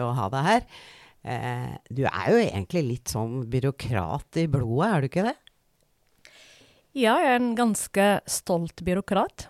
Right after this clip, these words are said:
Speaker 2: og jeg liker å kalle meg selv, eh, smidig byråkrat.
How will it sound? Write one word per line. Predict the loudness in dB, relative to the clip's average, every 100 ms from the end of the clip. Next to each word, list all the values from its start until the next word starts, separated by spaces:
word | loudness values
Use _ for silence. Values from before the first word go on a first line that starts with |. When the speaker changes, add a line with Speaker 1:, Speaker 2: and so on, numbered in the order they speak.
| -8
Speaker 2:
og | -6
jeg | -2 0 0
liker | 0 -2 -2 -4
å | -2
kalle | -4 -2 -2
meg | -2 -2
selv, | -2 -2 -2 -2
eh, | -4 -4 -4 -6
smidig | -6 -4 -4 -4 -6 -6
byråkrat. | -6 -8 -12 -14 -16